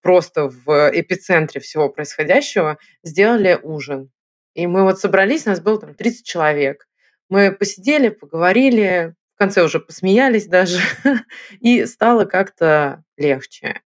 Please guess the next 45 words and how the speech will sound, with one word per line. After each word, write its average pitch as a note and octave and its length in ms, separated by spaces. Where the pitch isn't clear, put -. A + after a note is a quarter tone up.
Может A3+ 300
быть, G#3 180
это G3 140
помогает F3+ 460
конкретно F3 440
мне, F3 220
потому D#3 300
что - 180
я D3 160
экстраверт, E3 600
и D3 40
я C#3+ 140
подпитываюсь D3 960
действительно D#3+ 480
энергией, E3 540
когда D#3+ 300
я D#3+ 160
где-то, D#3+ 500
я D3+ 160
общаюсь, E3 560
я D#3 140
вроде E3 320
много E3 260
трачу C4+ 400
энергии, D#3 360
но D3 120
в - 80
то G3 100
же E3 120
время G#3 240
действительно D#3+ 380
мне D3+ 120
это E3 140
очень - 180
помогает. A#3+ 360
Но F#3+ 100
я G3 160
заметила G3 480
даже E3 240
по D#3+ 340
другим D#3+ 440
коллегам, D3+ 480
которые, D3 840
может C#3+ 400
быть, C3+ 140